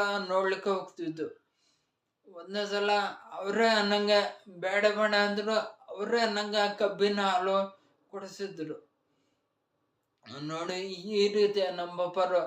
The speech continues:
ಸ್ವಲ್ಪ ಕಾರ್ಯ ಮನೆ ಒಳಗಿದೆ, ಕಾರ್ ಕಲಿಯಂದ್ರೆ ಕಲ್ತಿಲ್ಲ ಅವ-, ಅವರು ಸ್ವಲ್ಪ ಕಾ-, ನಾನು ಡ್ರೈವ್ ಮಾ-, ಡ್ರೈವ್ ಮಾಡ್ತಿದ್ದಾಗ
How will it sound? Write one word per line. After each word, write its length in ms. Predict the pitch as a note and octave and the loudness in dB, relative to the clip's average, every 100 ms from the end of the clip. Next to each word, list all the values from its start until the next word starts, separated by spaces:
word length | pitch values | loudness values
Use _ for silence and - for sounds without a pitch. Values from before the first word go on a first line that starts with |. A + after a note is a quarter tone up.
| - _ _ _ E3+ | -2 _ _ _ -14
ಸ್ವಲ್ಪ 280 | A3 G#3+ G3+ A#3 G3+ F3+ F3+ _ _ _ F#3 - | -8 -8 0 2 2 -2 -8 _ _ _ -20 -14
ಕಾರ್ಯ 420 | G3 G3+ A3 A3 | 0 2 2 2
ಮನೆ 380 | G#3 F#3 F3+ G3+ | -2 -4 -4 2
ಒಳಗಿದೆ, 540 | A3+ A3+ G3+ G#3 G3 F3+ - _ _ _ _ _ _ _ _ _ _ | 4 4 4 2 2 0 -4 _ _ _ _ _ _ _ _ _ _
ಕಾರ್ 320 | F3 G#3 G#3+ - | -4 -2 -2 -2
ಕಲಿಯಂದ್ರೆ 540 | G#3+ G#3 G#3 G#3 G#3+ | -2 -2 -4 -4 -6
ಕಲ್ತಿಲ್ಲ 560 | - G3+ G3 G#3+ G#3 F#3 | -2 -2 0 0 2 4
ಅವ-, 380 | D#3+ E3 D#3+ D3+ | 4 2 -4 -6
ಅವರು 420 | E3 E3+ E3+ D#3+ - _ _ _ _ _ _ - | -6 -6 -4 -4 -6 _ _ _ _ _ _ -16
ಸ್ವಲ್ಪ 320 | F#3+ F3+ F3+ E3+ - _ _ _ _ _ _ G#3+ F#3+ | -14 -12 -12 -14 -16 _ _ _ _ _ _ -20 _
ಕಾ-, 460 | D#3+ F3+ F#3 F#3+ | -18 -12 -10 -10
ನಾನು 560 | F#3+ F#3+ G#3+ A3 G3+ F#3+ | -4 0 2 4 4 2
ಡ್ರೈವ್ 300 | G3+ G#3+ G#3+ | 2 4 4
ಮಾ-, 500 | G#3+ G#3 - F#3+ F#3+ | 2 -2 -2 -6 -4
ಡ್ರೈವ್ 280 | - A3 A3 | 0 0 0
ಮಾಡ್ತಿದ್ದಾಗ 760 | G#3+ G#3+ G#3+ A3+ A3 A3 A3 | 2 2 4 2 4 2 2